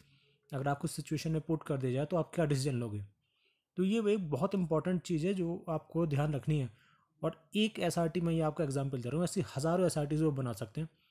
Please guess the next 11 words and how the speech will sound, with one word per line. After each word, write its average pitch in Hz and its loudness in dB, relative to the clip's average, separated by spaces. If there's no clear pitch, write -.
और 143 -2
आपसे 139 -4
एक्सपेक्ट - -4
कर 147 0
सकते 135 -4
हैं 151 -2
कि 151 -2
आपका 131 -2
जवाब 120 -4
अच्छा - -4
हो। 104 -6